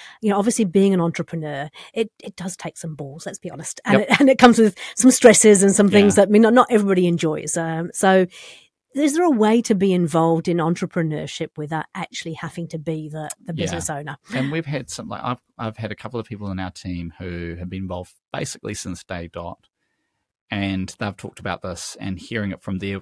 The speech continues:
Speaker 2: their, their lens where they didn't want to be in the traditional space.
Speaker 1: Mm-hmm.
Speaker 2: They didn't want to be in a corporate, or they've been there and felt like they wanted another challenge.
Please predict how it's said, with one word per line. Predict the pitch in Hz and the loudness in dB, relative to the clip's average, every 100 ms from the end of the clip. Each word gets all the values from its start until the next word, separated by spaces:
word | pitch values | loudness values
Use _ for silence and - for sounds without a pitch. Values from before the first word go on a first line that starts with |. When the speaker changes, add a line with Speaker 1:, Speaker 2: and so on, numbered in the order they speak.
| - | -12
Speaker 2:
their, | 101 104 98 - - | -10 -8 -8 -12 -16
their | 98 101 | -8 -8
lens | 98 87 87 - | -6 -8 -10 -12
where | 95 90 87 - _ _ _ _ _ _ _ _ _ _ | -10 -8 -10 -14 _ _ _ _ _ _ _ _ _ _
they | 117 113 113 113 104 - | -8 -4 -4 -4 -8 -10
didn't | 117 110 101 | -6 -6 -6
want | 101 | -10
to | - | -10
be | 104 | -10
in | 92 | -8
the | 90 | -10
traditional | - 90 - 87 | -12 -12 -10 -12
space. | 82 - 82 82 - | -12 -12 -12 -12 -16
Speaker 1:
Mm-hmm. | - 160 | -14 -12
Speaker 2:
They | 151 | -8
didn't | - 104 | -8 -8
want | 104 | -8
to | 95 | -8
be | |
in | 95 | -10
a | 90 | -12
corporate, | - 92 95 90 | -12 -14 -12 -12
or | 92 | -10
they've | 92 87 | -10 -8
been | 95 87 | -10 -8
there | 90 90 | -10 -10
and | 87 87 | -10 -12
felt | - 87 - | -10 -12 -12
like | 104 | -18
they | - 95 | -16 -14
wanted | 90 87 90 | -12 -12 -12
another | 90 87 90 | -14 -14 -14
challenge. | - 87 90 90 - | -14 -12 -12 -14 -18